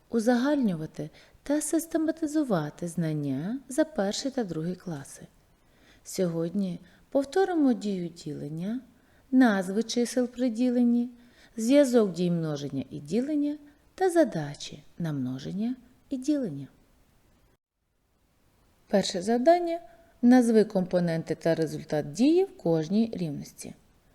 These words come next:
Подивись уважно: всі рівності у нас мають дію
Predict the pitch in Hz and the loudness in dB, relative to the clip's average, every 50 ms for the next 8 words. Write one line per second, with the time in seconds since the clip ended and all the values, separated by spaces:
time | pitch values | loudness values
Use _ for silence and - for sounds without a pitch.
0 | _ _ _ _ - - 208 185 196 180 165 160 - - 147 139 147 143 127 120 | _ _ _ _ -4 -2 2 4 4 4 2 2 -2 -4 -4 -2 -2 -2 -4 -4
1 | 156 165 196 226 269 320 - - - - _ _ _ _ _ - - - 254 226 | -4 -2 0 0 0 -2 -4 -12 -20 -20 _ _ _ _ _ -6 0 4 4 4
2 | 185 180 170 160 151 151 175 180 - - 277 285 302 294 302 294 311 320 - - | 4 4 2 0 -2 -4 -6 -6 -4 0 0 2 2 2 2 0 0 -4 -8 -14
3 | - _ _ _ _ _ _ _ _ _ _ _ _ _ _ _ _ _ _ _ | -20 _ _ _ _ _ _ _ _ _ _ _ _ _ _ _ _ _ _ _
4 | _ _ _ _ _ _ _ _ _ _ _ _ _ _ - - 190 185 185 196 | _ _ _ _ _ _ _ _ _ _ _ _ _ _ -4 -2 0 0 2 0
5 | 202 196 170 160 180 185 180 185 185 185 202 | 0 0 -2 -2 -2 0 0 0 -2 -4 -6